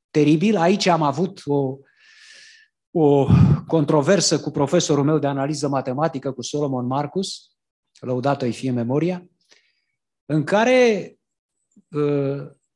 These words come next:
domnul profesor spunea: "Domne, important este să conectăm elevii la internet. Pentru că ei se alimentează, ajung la un moment dat să-i dea ei lecții profesorului."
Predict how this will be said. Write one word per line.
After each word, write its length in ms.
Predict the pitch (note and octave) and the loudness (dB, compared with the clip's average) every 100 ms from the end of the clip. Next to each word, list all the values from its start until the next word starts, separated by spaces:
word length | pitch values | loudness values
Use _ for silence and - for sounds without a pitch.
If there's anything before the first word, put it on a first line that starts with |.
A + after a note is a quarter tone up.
| _ - | _ -2
domnul 240 | F3+ F#3 | 0 2
profesor 460 | F3 E3 A#3 G#3 F#3 | 2 2 2 2 0
spunea: 500 | - F3+ A3 G#3+ E3+ | 0 0 2 2 2
"Domne, 320 | G3+ G3 G3 | 0 2 2
important 680 | F3+ F3 E3+ D#3+ G#3 F#3 F3 | 2 2 0 2 0 0 -2
este 440 | F#3 F#3 F3 E3+ | -2 -2 -4 -4
să 240 | D#3 D#3+ | -2 -4
conectăm 460 | D#3 D#3+ D3 F3 E3+ | -4 -4 -4 -2 0
elevii 300 | D#3 D#3+ C#3+ | 0 0 0
la 120 | C#3+ | -2
internet. 540 | C3+ C#3+ C3+ A#2+ - _ _ _ _ _ _ _ _ | -2 -2 -4 -6 -10 _ _ _ _ _ _ _ _
Pentru 300 | D#3+ E3+ D#3+ | 0 0 0
că 100 | D3+ | 2
ei 240 | D#3+ G#3+ | 4 4
se 600 | G3 - F#3 G3 F#3 - _ _ - | 2 2 2 2 0 -6 _ _ -4
alimentează, 960 | D3+ D#3 D3+ C#3 F#3+ F#3 E3 E3+ D#3 | 0 4 4 2 2 2 2 2 2
ajung 360 | D#3+ D#3 F3+ F#3 | 0 0 2 2
la 100 | F3 | 4
un 60 | |
moment 280 | E3+ D#3 D3 | 2 2 2
dat 340 | F#3+ G3+ G3+ - | 2 0 -4 -12
să-i 260 | - E3+ D#3 | -4 0 2
dea 140 | F#3 | 4
ei 160 | F#3 D#3 | 4 2
lecții 320 | D3+ - C#3 | -2 -4 -6
profesorului." 800 | C3+ A#2 B2+ - G#2 G2+ - | -6 -4 -4 -4 -6 -12 -18